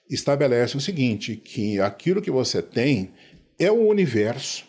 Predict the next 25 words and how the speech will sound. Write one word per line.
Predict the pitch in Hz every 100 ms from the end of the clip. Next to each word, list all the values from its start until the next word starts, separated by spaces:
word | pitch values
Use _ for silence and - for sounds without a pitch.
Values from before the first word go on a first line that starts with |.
| _ _ _ _ _
você | 123 151
tem | 143 160
as | 139 -
leis | 123 180 160
naturais, | 143 135 101 113 127
as | 139
forças | - - 170 196 143
naturais, | 120 104 110 98 110 139 - - - -
a |
matéria | 147 139 139 113 113 139 147 -
em | 147 175 175
interação | 139 147 113 - 127 135 147 - - -
e | 160
não | 160
há | 147
nada | 139 139 143
além | 135 127
disso, | 104 - - - - - -
não | 110
é? | 131 139 -
Uma | 104 127 _ _
frase | - 85 92 95
lá | 90
do | - -
Sagan, | - - 101 90